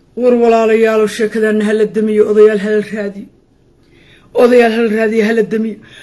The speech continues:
Wiil yar, ninkaa waalan ee naagta waalan ee dishay, waa naag waalan baa la yidhi naagtu. Ninka dishay. Walaalkeed iyo,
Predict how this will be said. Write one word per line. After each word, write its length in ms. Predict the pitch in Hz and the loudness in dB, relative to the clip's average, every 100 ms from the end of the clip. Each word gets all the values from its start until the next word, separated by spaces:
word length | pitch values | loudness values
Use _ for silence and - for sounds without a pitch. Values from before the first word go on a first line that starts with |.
| - - | -12 2
Wiil 280 | 277 285 254 269 | 4 4 4 2
yar, 200 | 269 - - _ _ 240 | 2 -2 -14 _ _ -6
ninkaa 360 | 285 262 240 | -6 -4 -2
waalan 400 | 233 226 233 247 - | 0 0 -2 -4 -4
ee 120 | 226 | -2
naagta 360 | 240 269 269 262 | 2 0 0 2
waalan 340 | 247 226 233 240 | 4 4 2 0
ee 60 | |
dishay, 280 | 202 202 269 | -2 -4 -2
waa 140 | 262 | 0
naag 220 | 269 294 277 | 2 2 2
waalan 240 | 247 240 | 0 -2
baa 100 | 190 | -6
la 60 | 185 | -10
yidhi 140 | 185 | -10
naagtu. 260 | 196 190 - _ _ _ _ _ | -12 -12 -20 _ _ _ _ _
Ninka 200 | 220 220 196 | -4 0 -2
dishay. 300 | 190 185 - - - - - | -4 -8 -10 -20 -20 -20 -4
Walaalkeed 580 | 214 247 294 294 262 233 | 2 4 2 0 0 -2
iyo, 300 | - 202 196 | -2 -4 -4